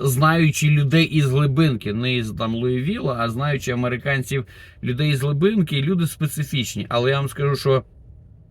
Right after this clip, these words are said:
навіть республіканці, але доволі тверезі якісь рішення приймають. Хоча в цьому питанні, я вам скажу, мені персонально від цих імейлів не холодно, не жарко, розумієте? Тому що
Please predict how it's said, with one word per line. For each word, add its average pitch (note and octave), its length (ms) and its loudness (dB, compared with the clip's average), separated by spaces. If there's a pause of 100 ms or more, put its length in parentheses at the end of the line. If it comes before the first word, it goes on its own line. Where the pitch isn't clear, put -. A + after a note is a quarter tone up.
(460)
навіть C3 400 0
республіканці, B2+ 720 -2
але A2+ 180 0
доволі C3 640 -2 (300)
тверезі B2+ 760 2
якісь A#2 380 -4
рішення G#2+ 440 -4
приймають. F#2+ 560 -6 (260)
Хоча D#3+ 300 2
в F3 60 4
цьому G3 280 4
питанні, C3+ 460 0
я B2+ 220 -4
вам C3 80 -2
скажу, B2+ 280 -2
мені D3 220 2
персонально B2+ 640 -2
від A2+ 180 -6
цих B2 200 -6
імейлів B2 400 -2
не A#2+ 120 0
холодно, A2+ 500 -4
не A2 120 -2
жарко, F2+ 480 -4
розумієте? G2+ 540 -6
Тому A#2 280 -4
що B2 220 -2